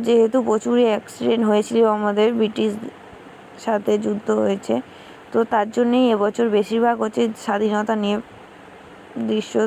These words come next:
তুলে ধরা হয়েছে। এটা আমাদের হচ্ছে আগে দে-, যখন আমাদের দেশ স্বাধীন হয়নি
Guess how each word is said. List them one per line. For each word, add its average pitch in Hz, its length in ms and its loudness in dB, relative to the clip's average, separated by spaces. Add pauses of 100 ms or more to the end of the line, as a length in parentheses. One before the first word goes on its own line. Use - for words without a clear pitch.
তুলে 214 220 0
ধরা 208 240 2
হয়েছে। 196 220 -2
এটা 226 160 0
আমাদের 233 380 -2
হচ্ছে 233 220 0 (100)
আগে 214 200 -2 (640)
দে-, 220 280 2
যখন 214 300 0 (120)
আমাদের 208 360 0
দেশ 214 240 2
স্বাধীন 226 340 0
হয়নি 220 220 0